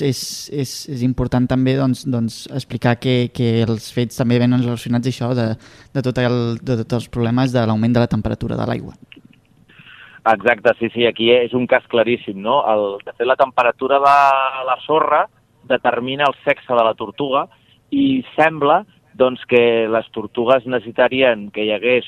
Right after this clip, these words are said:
Speaker 2: una temperatura una mica més freda perquè sortissin mascles i femelles i que amb les temperatures de les zones més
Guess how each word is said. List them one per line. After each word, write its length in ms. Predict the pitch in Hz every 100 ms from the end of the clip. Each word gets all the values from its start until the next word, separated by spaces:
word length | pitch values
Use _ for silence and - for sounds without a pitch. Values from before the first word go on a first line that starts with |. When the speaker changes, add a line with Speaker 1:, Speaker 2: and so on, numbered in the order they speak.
| -
Speaker 2:
una 200 | 120 120
temperatura 540 | 123 120 120 113 120
una 100 | 117
mica 200 | 117 117 120
més 120 | 120
freda 300 | - 131 131 131
perquè 300 | 131 117 -
sortissin 560 | 113 - 120 - 110
mascles 480 | 110 127 - - 143 -
i 120 | 127 -
femelles 540 | 110 127 135 139 208 _ _ _ _ _ -
i 140 | 151
que 220 | 139 139 131
amb 100 | 127
les 140 | 123
temperatures 840 | 131 117 120 117 - 131 139 139 123
de 120 | 143
les 100 | 139 127
zones 340 | 139 135 113
més 160 | 131 131